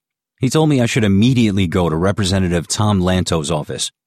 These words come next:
Representative Lantos is the number one pet guy in the House. The Lantos people were working on legislation to require that in the event of a forced evacuation like that of Hurricane Katrina, the government must have in place a rescue plan for pets.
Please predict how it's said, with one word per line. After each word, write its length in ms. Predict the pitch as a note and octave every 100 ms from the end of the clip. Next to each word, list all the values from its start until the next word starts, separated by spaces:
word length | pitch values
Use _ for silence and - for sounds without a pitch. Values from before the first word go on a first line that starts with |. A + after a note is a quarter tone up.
| _ _
Representative 560 | A#2+ B2+ A2+ B2+ A2 F2+
Lantos 440 | G#2+ G#2+ G2+ F2+
is 120 | F#2
the 100 | F#2
number 340 | F#2 G#2+ A2+ A#2
one 260 | G#2+ F#2
pet 240 | E2+ A2 G2+
guy 220 | F#2 E2
in 80 | D#2
the 100 | D#2+
House. 380 | G2 D2 - - _ _ _
The 80 | G#2
Lantos 400 | A#2 B2 A2 G2+
people 320 | A2+ A2 A2
were 120 | F2
working 340 | F2+ G2 F#2+ F2
on 140 | E2+
legislation 640 | F2+ E2 - F2+ F2+ G2+ F#2+
to 140 | G#2+
require 500 | F#2+ - A2+ A#2+ F#2+
that 220 | E2+ F2+ -
in 120 | A#2+
the 120 | A#2
event 280 | F2+ F#2 A#2
of 120 | F#2
a 80 | D#2+
forced 320 | - G2+ F#2+
evacuation 720 | F2+ F2+ E2+ F#2 F2 A2 - F2
like 200 | F2 D2
that 260 | G#2 A#2 -
of 240 | A2 B2
Hurricane 460 | - G#2 G#2 G2+ F#2
Katrina, 560 | F#2 - - A#2 D#2 - _ _ -
the 80 |
government 480 | G#2+ G#2+ B2 A#2 G#2
must 300 | F#2 G#2+ -
have 200 | A#2+ A2
in 120 | G2
place 320 | - A#2+ A#2 F2+
a 40 |
rescue 380 | F#2 A2+ - F2
plan 240 | F2 D#2
for 140 | D#2+ F2
pets. 420 | A#2 F#2 -